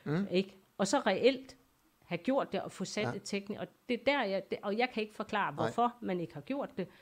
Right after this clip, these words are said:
Speaker 2: men det, det er bare ærgerligt for os alle
Speaker 1: Ja.
Speaker 2: sammen.
Speaker 1: Og hvad har de negative konsekvenser af det været?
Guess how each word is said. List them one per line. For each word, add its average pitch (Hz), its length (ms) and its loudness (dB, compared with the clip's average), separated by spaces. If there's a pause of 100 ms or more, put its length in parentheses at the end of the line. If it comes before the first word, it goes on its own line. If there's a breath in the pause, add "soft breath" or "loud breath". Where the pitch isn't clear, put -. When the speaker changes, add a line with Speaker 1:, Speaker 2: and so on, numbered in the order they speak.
(340 soft breath)
Speaker 2:
men 202 240 0
det, 202 320 -4 (140)
det 226 60 2
er 226 80 0
bare 233 220 4
ærgerligt 160 340 -2
for - 140 -6
os 143 160 -6
alle 135 180 -8
Speaker 1:
Ja. 127 60 2
Speaker 2:
sammen. - 360 -8 (500)
Speaker 1:
Og 143 100 2
hvad 185 140 10
har 180 160 8
de 147 120 2
negative 175 400 4
konsekvenser 143 520 2
af 123 60 6
det 143 100 6
været? 147 220 2